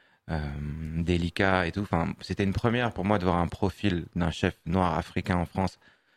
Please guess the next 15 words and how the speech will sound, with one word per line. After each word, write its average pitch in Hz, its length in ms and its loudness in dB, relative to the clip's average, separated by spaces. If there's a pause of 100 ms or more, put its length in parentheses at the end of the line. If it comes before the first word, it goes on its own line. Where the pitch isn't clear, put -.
(260)
enfin, 78 100 2
qui, 85 280 -6
qui - 180 -10
a 80 60 -4
grandi 85 240 0
au 85 40 0
Congo 85 280 0
jusqu'à 78 640 -4
douze, 82 140 -10
treize 82 180 -4
ans 85 80 0
à - 40 -8
peu - 100 -12
près. 98 160 0
Mais, 80 80 -4